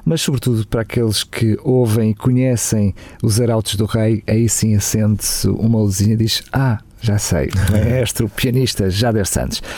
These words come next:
Jader, em primeiro lugar, muito obrigado por esta oportunidade de estarmos aqui juntos, podermos estar, eh, à conversa.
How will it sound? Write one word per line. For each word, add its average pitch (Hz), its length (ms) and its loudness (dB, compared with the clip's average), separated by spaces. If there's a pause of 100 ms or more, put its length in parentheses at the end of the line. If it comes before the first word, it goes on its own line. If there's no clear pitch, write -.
(400)
Jader, 135 360 -2 (400)
em 165 80 0
primeiro 151 200 2
lugar, 127 240 0
muito 135 440 2
obrigado 110 380 2
por - 160 -2
esta 107 160 -2
oportunidade 101 640 0
de - 60 -10
estarmos 113 420 0
aqui 98 220 -2
juntos, 113 500 0
podermos 107 400 0
estar, 101 400 0 (520)
eh, 92 340 0 (120)
à 101 100 -2
conversa. 107 640 -2